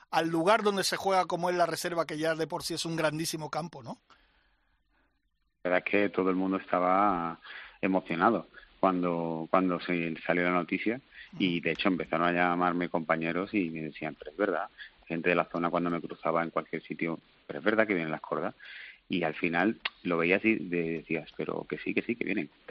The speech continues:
Speaker 2: No te lo, no, no, no sabíamos tanto el efecto de Corda que había. Es que es un efecto. Eh, estamos cordarizados ahora mismo.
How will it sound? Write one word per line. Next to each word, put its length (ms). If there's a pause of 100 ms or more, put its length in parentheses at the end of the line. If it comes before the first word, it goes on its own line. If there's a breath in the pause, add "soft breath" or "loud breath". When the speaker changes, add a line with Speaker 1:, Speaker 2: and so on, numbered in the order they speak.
(140)
Speaker 2:
No 160
te 80
lo, 140 (100)
no, 260
no, 220
no 340
sabíamos 840
tanto 340
el 100
efecto 500
de 160
Corda 460
que 200
había. 320 (380 loud breath)
Es 120
que 100
es 100
un 100
efecto. 400 (100)
Eh, 400
estamos 380
cordarizados 760
ahora 140
mismo. 280